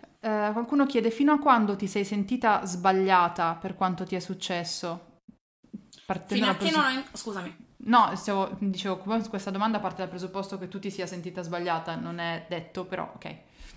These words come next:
Speaker 2: Mi sono sentita sbagliata e con l'approccio al femminismo ho ricominciato a sentirmi invece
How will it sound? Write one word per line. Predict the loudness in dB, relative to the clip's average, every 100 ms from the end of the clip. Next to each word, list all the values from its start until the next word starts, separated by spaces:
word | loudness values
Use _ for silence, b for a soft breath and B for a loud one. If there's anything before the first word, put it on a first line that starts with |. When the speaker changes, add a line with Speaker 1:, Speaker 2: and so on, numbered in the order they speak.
| B B B B B
Speaker 2:
Mi | -2 -2
sono | 0 0
sentita | 0 -4 -2 -4
sbagliata | -2 -2 2 4 4 2
e | 0 -2 -4 -4
con | -4
l'approccio | -2 -2 -4 -4 -4
al |
femminismo | -6 -6 -2 -2 -4 -4 -2
ho | 0 0 -2 -2 0 0
ricominciato | 0 -2 -2 0 0 -2 -2
a |
sentirmi | -4 -6 -8 -6 -6 -4 -4 -6 -6
invece | -6 -6 -4 -4 -6